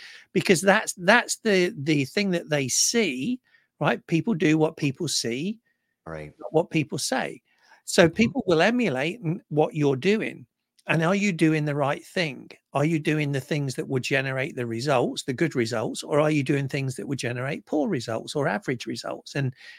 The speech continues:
Speaker 2: Right.
Speaker 1: average is not a word we like to talk about, right?
Speaker 2: No.
Speaker 1: It's not a good place.
Speaker 2: Nobody wants to be average.
Speaker 1: No. So,
Speaker 2: Nobody wants
Speaker 1: so
Speaker 2: to
Speaker 1: that's
Speaker 2: be
Speaker 1: your, that's your task for this week, folks, is look at yourself, right?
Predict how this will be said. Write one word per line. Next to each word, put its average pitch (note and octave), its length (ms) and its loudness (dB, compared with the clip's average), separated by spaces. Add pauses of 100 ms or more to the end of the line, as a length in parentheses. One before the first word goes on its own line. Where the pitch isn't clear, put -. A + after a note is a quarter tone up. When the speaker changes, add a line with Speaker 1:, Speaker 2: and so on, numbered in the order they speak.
(160)
Speaker 2:
Right. D#3 80 0
Speaker 1:
average D3+ 320 0
is C3 120 0
not C#3+ 200 -2
a - 20 -2
word C3+ 260 0
we B2+ 120 -2
like B2+ 220 0
to C3+ 100 -12
talk - 260 -2
about, - 320 -8
right? C3+ 160 -4
Speaker 2:
No. E3 60 -2
Speaker 1:
It's - 100 -6
not - 240 -12
a - 20 -12
good C3 200 -4
place. F#2 180 0
Speaker 2:
Nobody F#2+ 140 2
wants F#2+ 260 2
to - 80 -18
be F#2+ 140 6
average. D#2 480 0 (320)
Speaker 1:
No. A2+ 180 0 (460)
So, D#3 260 8
Speaker 2:
Nobody D3 160 4
wants D#3+ 200 -4
Speaker 1:
so F3 80 4
Speaker 2:
to - 20 -8
Speaker 1:
that's A3 280 4
Speaker 2:
be D#4 60 6
Speaker 1:
your, B3+ 240 4
that's F3+ 300 0
your F#3+ 100 2
task D#3+ 400 0
for - 120 -4
this B2 260 -2
week, F3 240 0
folks, C3 260 -2
is D#3+ 140 0
look C#3 240 2
at A#3 100 -4
yourself, C3+ 720 -2
right? D3+ 240 0